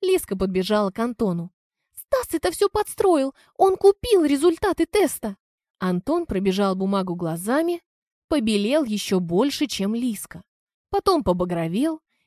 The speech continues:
его руки затряслись, глаза вылезли из орбит. Он медленно поднялся из-за стола,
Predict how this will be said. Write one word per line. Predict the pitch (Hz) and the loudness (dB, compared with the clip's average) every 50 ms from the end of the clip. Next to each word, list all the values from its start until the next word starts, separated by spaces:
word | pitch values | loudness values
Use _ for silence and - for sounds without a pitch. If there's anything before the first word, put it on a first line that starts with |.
| _ - | _ -4
его | 226 269 311 302 339 349 | 0 2 4 4 6 6
руки | 370 370 330 - - 190 | 6 6 6 4 2 0
затряслись, | 190 190 185 - 180 180 175 - 269 294 339 349 359 - - - | 0 0 -2 -2 -2 -2 -2 -2 0 2 2 2 2 0 -4 -10
глаза | - 196 202 202 202 202 190 196 190 269 330 339 | -6 0 2 4 4 4 2 2 0 2 2 2
вылезли | 247 185 190 220 233 233 220 208 214 220 | 2 0 0 0 0 -2 -2 -2 -4 -4
из | 214 208 208 | -2 -2 0
орбит. | 240 247 254 233 208 202 160 - _ _ _ _ _ _ _ _ _ _ _ _ _ | 0 0 0 0 -2 -4 -4 -6 _ _ _ _ _ _ _ _ _ _ _ _ _
Он | - 370 370 339 330 | 0 0 2 2 2
медленно | 330 339 349 330 240 208 196 185 185 170 | 2 2 2 2 2 2 0 0 0 0
поднялся | - 202 185 185 196 214 240 233 208 - - - | 0 0 -2 0 0 0 0 0 0 -2 -2 -4
из-за | 180 170 170 175 160 | -4 -4 -4 -4 -6
стола, | - - - 160 165 170 208 269 285 | -6 -8 -6 -6 -4 -2 -2 -4 -6